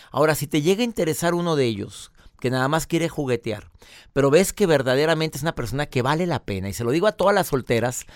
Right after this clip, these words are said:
hermosas que me están escuchando, bueno, ahí te, te falta inteligencia. El no dar todo el numerito completito, el que te vea como eres, tan encantadora, tan buena onda, tan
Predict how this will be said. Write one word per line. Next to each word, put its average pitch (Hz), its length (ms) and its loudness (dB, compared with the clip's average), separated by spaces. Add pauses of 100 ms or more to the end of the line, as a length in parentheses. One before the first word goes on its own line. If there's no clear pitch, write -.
(180)
hermosas 156 600 4
que 151 100 -2
me 131 80 -2
están 147 220 -4
escuchando, 98 640 -6 (500)
bueno, 160 200 2
ahí 180 100 2
te, 208 220 -4
te 185 180 2
falta 170 240 2
inteligencia. 165 840 -2 (380)
El 143 280 2
no 202 160 6
dar 240 220 6
todo 220 320 10
el 220 120 6
numerito 170 520 4
completito, 117 800 -4 (340)
el 156 320 8
que 165 220 4
te 165 200 8
vea 190 300 8
como 160 380 4
eres, 160 320 6
tan 160 220 8
encantadora, 160 1080 8
tan 156 280 4
buena 175 320 6
onda, 190 440 8
tan 147 320 2